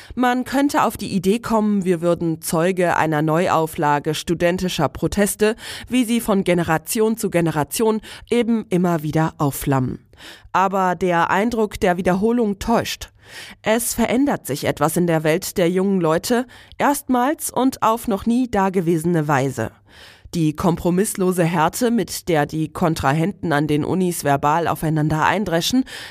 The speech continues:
ist das Anzeichen einer epochalen Veränderung. Sicher, der Konflikt im Nahen Osten hat schon immer polarisiert. Doch unter jungen Menschen tun sich nun noch andere Gräben auf, die man bisher nicht kannte.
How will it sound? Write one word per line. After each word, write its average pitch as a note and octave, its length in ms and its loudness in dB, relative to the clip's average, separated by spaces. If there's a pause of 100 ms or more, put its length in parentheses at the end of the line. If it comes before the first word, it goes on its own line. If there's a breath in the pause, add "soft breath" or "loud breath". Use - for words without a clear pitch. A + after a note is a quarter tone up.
(140 loud breath)
ist A#3 180 0
das A#3 160 0
Anzeichen A#3 720 0
einer F3+ 380 2
epochalen F3+ 640 0
Veränderung. C#3 720 -2 (720 loud breath)
Sicher, F#3+ 420 0
der D#3 220 0
Konflikt G#3 560 -2
im G#3 120 2
Nahen F#3 280 0
Osten F#3 460 -2
hat E3+ 140 -4
schon F3 200 0
immer E3+ 320 0
polarisiert. C#3+ 880 -2 (420 loud breath)
Doch F3 240 0
unter G#3+ 280 0
jungen A#3 300 2
Menschen F#3+ 460 0
tun B3 280 -2
sich G#3 200 -4
nun B3+ 340 2
noch G3 300 -2
andere G3+ 460 0
Gräben C#3+ 420 0
auf, E3+ 320 0 (320 loud breath)
die A#3+ 100 0
man A#3+ 240 2
bisher A3 380 0
nicht C#4 280 -2
kannte. D3+ 440 -2